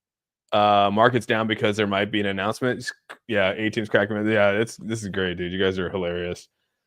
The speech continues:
Donald Trump getting briefed on who the t-,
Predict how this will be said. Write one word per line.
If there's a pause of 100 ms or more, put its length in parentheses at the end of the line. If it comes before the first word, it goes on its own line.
(240)
Donald
Trump
getting
briefed
on
who
the
t-,